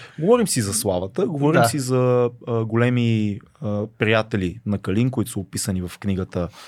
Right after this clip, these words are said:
Speaker 1: Слава. Говорим си за словото, за езика, за свободата, за групите, леви и десни.
Speaker 2: И, и за битуването на човека, на сам-, на, на, на самия човек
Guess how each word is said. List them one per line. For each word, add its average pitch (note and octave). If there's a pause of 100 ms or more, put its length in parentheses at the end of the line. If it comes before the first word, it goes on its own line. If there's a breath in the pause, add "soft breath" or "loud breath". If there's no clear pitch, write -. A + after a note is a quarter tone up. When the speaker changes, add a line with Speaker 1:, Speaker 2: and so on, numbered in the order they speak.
(100 loud breath)
Speaker 1:
Слава. C3 (400 loud breath)
Говорим C3+
си A#2+
за G2 (320 soft breath)
словото, C3
за G#2
езика, A#2+
за G2+ (220 loud breath)
свободата, A2+
за A2
групите, C3 (340)
леви A#2+
и B2
десни. B2+
Speaker 2:
И, B2+
и C3+
за A#2
битуването D3+
на B2
човека, C3+
на C3+
сам-, C3+
на, B2+
на, B2+
на B2 (100)
самия D3
човек D3+